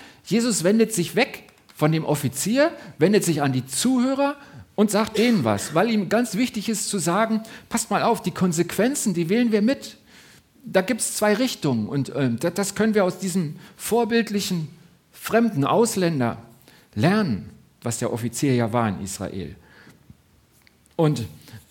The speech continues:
erst lobt er ihn und sagt, „Einen, einen solchen Glauben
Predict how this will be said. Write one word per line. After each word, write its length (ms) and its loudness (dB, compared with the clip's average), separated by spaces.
erst 220 4
lobt 240 4
er 80 6
ihn 120 4
und 120 -2
sagt, 240 0
„Einen, 260 -2
einen 300 -2
solchen 420 2
Glauben 520 0